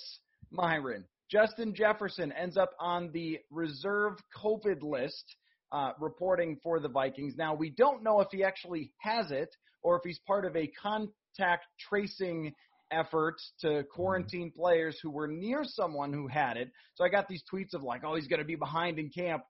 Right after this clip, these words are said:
I don't really know, and, and neither do you, but the Miami Marlins have a dozen players test positive. They gotta shut things down. Vikings first round draft pick shows up. He ends up on the covid list.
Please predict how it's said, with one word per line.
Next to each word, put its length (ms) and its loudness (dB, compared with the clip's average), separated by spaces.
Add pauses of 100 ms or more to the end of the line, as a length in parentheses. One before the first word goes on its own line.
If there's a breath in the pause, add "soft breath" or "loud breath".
(160)
I 260 2
don't 200 2
really 280 4
know, 460 8
and, 240 -2 (320 soft breath)
and 160 -4
neither 320 -2
do 80 -6
you, 480 0 (360)
but 320 8 (480)
the 100 4
Miami 600 0
Marlins 480 4
have 380 2 (100)
a 60 -4
dozen 420 2
players 460 0
test 280 -2
positive. 520 0
They 160 -2
gotta 240 0
shut 340 -2
things 340 -6
down. 340 -6 (880)
Vikings 420 2
first 240 -2
round 220 2
draft 260 2
pick 160 -2
shows 440 0
up. 260 2
He 160 -6
ends 180 -4
up 160 -2
on 140 0
the 80 -4
covid 440 0
list. 300 -4